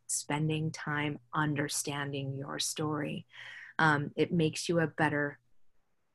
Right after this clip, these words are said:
um, worker. It makes you a better parent, it makes you a better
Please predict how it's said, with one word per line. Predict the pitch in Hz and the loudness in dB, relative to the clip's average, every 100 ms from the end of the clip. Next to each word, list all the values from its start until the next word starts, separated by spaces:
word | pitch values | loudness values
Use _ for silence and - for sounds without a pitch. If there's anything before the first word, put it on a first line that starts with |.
| _ _ - | _ _ 2
um, | 175 143 - - - - | 4 4 0 -6 -14 -4
worker. | 165 165 - 202 240 - - - | 4 4 4 2 0 -4 -12 2
It | 175 | 4
makes | 175 170 - | 6 4 4
you | 202 | 6
a | 175 | 6
better | 170 165 160 160 160 - _ _ _ _ - | 8 6 8 6 4 -6 _ _ _ _ -8
parent, | - 175 202 262 262 - | 2 6 6 4 0 -2
it | 196 185 | -2 0
makes | 170 160 - - | 2 0 0 -2
you | 170 | 2
a | 170 | 2
better | 165 151 151 147 151 | 4 4 6 4 2